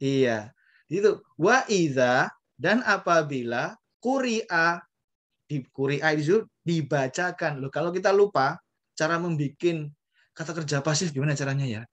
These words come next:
Ya, lihat Quran aja. Jadi kalau kata, kata kerja lampau itu dibikin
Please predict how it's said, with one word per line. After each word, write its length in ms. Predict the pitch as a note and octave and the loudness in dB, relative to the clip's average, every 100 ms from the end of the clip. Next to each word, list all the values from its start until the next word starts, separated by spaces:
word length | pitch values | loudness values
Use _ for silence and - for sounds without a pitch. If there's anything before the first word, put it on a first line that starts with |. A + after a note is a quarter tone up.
| _ | _
Ya, 160 | B2+ A#2+ | -4 0
lihat 200 | E3 E3 | 2 2
Quran 320 | E3 E3+ F3 | 2 2 2
aja. 320 | G3 C#3+ B2 - _ _ _ - | 0 0 -2 -6 _ _ _ -4
Jadi 320 | B2+ G3 - _ - - - - _ _ _ - | 0 0 -2 _ -20 -20 -20 -20 _ _ _ -2
kalau 320 | D#3+ E3 E3 | 2 4 4
kata, 400 | D#3+ D#3 D#3+ D#3 _ _ _ _ _ _ | 2 4 2 0 _ _ _ _ _ _
kata 240 | D3+ D#3 D3 | -4 -2 -2
kerja 320 | D3+ C#3+ C#3+ | -2 0 0
lampau 320 | C3+ D3 D#3 | 2 2 4
itu 320 | D3 D3+ F3+ | 2 2 0
dibikin 720 | C#3+ B2 C3+ - C#3 C#3 C#3 | -2 -4 -6 -4 -4 -4 -6